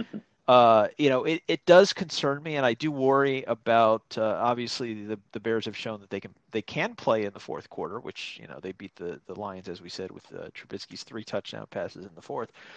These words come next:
Speaker 2: So, you know, it, a backdoor cover does worry me here, and the only thing I can say is I hope that Atlanta gets off, gets up to a big enough lead that they don't blow it,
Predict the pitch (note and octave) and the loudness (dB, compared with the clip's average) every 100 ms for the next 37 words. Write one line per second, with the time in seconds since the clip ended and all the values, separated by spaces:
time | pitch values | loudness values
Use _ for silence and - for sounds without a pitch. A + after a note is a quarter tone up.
0 | - - - F3 E3 - _ _ - D3 | -20 -10 4 8 8 6 _ _ 2 4
1 | C#3 _ F#3 F3 _ _ - - E3 - | 4 _ -4 -4 _ _ -12 -6 4 8
2 | G#3 - F3+ E3 - D3+ D3 - - C3+ | 8 6 2 2 6 4 4 -2 6 8
3 | C#3 C#3 B2 B2+ B2+ C3 C#3+ C#3+ C#3 C#3 | 8 6 0 4 6 4 2 -4 -6 0
4 | C#3+ D#3 E3 _ _ _ - C3 D3 D#3+ | 0 0 -4 _ _ _ -6 0 0 0
5 | D#3+ C#3+ - B2+ C3+ A#2+ A2 - - _ | 0 0 -2 -4 -2 0 -2 -6 -18 _
6 | - - - F3 - D3+ C3+ C#3 C3 C#3 | 0 2 2 0 0 0 0 -2 -2 -2
7 | C3+ A#2 C3+ B2+ - - C3+ D3 - D3+ | -2 -2 0 -2 -2 -10 -2 -2 -2 -2
8 | B2+ _ - D#3+ F#3+ F3+ D3 C#3+ D#3+ C#3 | -2 _ 2 4 4 2 2 0 0 0
9 | G#2+ A2 - _ - - _ _ B2+ A#2+ | -2 -4 -10 _ -20 -20 _ _ 0 0
10 | - _ _ _ C3 A#2 G2+ D2+ C#2 | -4 _ _ _ -4 -4 -6 -8 -8